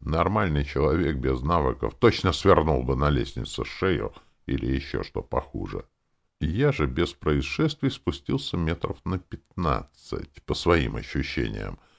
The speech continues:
и оказался перед входом в галерею. Сделал шаг и почувствовал, как сгустился мрак.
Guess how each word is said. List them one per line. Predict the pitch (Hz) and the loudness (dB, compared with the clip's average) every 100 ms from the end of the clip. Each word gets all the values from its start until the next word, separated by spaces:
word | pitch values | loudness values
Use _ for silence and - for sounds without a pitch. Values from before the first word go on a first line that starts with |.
| _ _ _ - | _ _ _ -2
и | 87 | 0
оказался | 78 82 90 143 143 - | 4 2 4 0 0 -2
перед | - 92 - | 0 0 0
входом | - 98 98 | 2 4 4
в | 95 | 2
галерею. | 104 104 104 71 57 53 - _ _ _ _ - | 2 2 2 2 2 0 -4 _ _ _ _ -8
Сделал | 76 73 92 71 55 - | -4 2 4 4 2 -2
шаг | - 69 65 - _ _ _ - | 0 2 2 -2 _ _ _ -2
и | 113 | 4
почувствовал, | 117 - - 127 - 143 131 | 6 6 2 0 4 4 6
как | - 98 92 | 4 4 2
сгустился | 90 110 - 90 73 - 85 | 0 0 2 2 2 2 2
мрак. | 87 60 - | 4 4 0